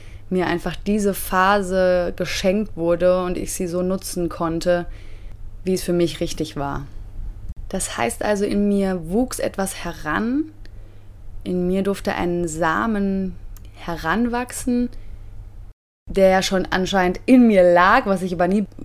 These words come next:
wusste, im bewussten Sinne. Und somit habe ich mich hingesetzt, hab Dinge aufgeschrieben,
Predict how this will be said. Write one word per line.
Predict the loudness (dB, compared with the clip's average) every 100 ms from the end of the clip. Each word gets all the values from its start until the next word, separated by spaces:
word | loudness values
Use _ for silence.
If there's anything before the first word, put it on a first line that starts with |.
| -14
wusste, | -8 4 4 4 2 2 4 -2 -8 -18 -16 -6
im | -2
bewussten | 0 0 -2 -4 -8
Sinne. | -4 -2 0 -2 -6 -12 -16 -18 -18 -18 -18 -14 -14 -12 -14 -14 -14 -14 -16 -14 -12 -12 -14 -8
Und | 2 2
somit | 4 4 4
habe | 2
ich | 2
mich | 0 0
hingesetzt, | 2 4 4 2 0 -4 -12 -12 -14 -14 -18 _ _ _ -14 -14 2
hab | 2 2 -8 -8 -8 -14 -14 -16 -16 -14 -12 -6 0
Dinge | 2 2
aufgeschrieben, | 0 0 -2 -4 -2 -2 0 2 0 -2